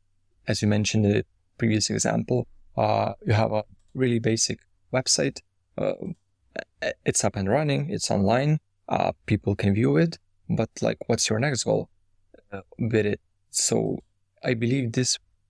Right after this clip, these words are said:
would have to be decided, you know, by the ones who initially created the website. Uh, perhaps I'm not satisfied how this looks to my eye, and, you know,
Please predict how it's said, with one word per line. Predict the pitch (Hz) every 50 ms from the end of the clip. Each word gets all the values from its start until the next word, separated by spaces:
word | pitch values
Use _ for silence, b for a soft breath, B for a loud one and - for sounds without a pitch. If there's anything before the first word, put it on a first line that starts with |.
| _
would | - -
have | 107 127 117 - -
to | -
be | 113 120 107
decided, | 104 101 - - 113 107 104 104 107 104 104 -
you | 107
know, | 104 104 101 104 104 - _ _ _ _ _ -
by | 110 101
the | 101 110
ones | 107 107 110 110 107 104 - - - -
who | 113 110 107 104 104 101 - - _ _ _ _ _ _ _ _
initially | - 117 110 104 - - 107 101
created | - _ - 151 147 - - 104
the | 104 107
website. | 107 107 - - - - - - - _ _ _ _ _ _ -
Uh, | - - - - - - -
perhaps | 110 107 107 107 107 - - - - _ -
I'm | - 117 110 107
not | 104 101 - -
satisfied | - - 110 101 - - - - - - 113 110 - - -
how | - - 110 104 107
this | 101 101 107 104 - - -
looks | 113 110 - - -
to | - 104
my | 104 110 117 127
eye, | 139 131 104 101 - _ _ _ _ _ _ _ _ _ -
and, | 113 104 104 104 101 - 151 - _ _ _ _ _ _ _ _ _ _ _ - 107
you | 107 113
know, | 110